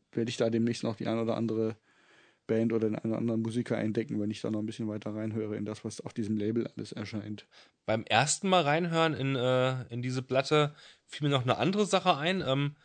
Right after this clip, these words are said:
Speaker 2: also Autechre sofort, ähm, aber auch, äh, eine Band, die ich immer in den Nullern mal ganz kurz gehört hatte. Ich weiß gar nicht, unter welchen, äh, in welche Kategorie die am besten reinpassen. Die kennst du wahrscheinlich auch noch.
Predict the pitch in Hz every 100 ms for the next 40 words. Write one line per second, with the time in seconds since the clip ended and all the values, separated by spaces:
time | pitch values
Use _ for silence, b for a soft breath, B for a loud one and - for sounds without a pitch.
0 | b 110 123 120 - 156 - 175 139 117
1 | - 139 208 - _ _ _ _ _ _
2 | _ - 127 127 131 135 127 _ _ _
3 | _ _ _ _ _ _ _ _ _ _
4 | _ _ _ - 135 185 156 180 - 139
5 | 156 156 147 135 147 156 143 135 - 139
6 | 139 131 135 170 165 147 147 156 - 151
7 | - 135 147 151 151 151 143 B B B
8 | B B _ - 123 - 131 139 135 127
9 | 127 117 120 127 123 104 113 110 90 98
10 | 107 117 113 117 131 123 123 123 120 123
11 | 123 147 127 135 139 147 127 135 - 135
12 | 147 139 123 139 - 131 127 127 120 110
13 | 143 147 147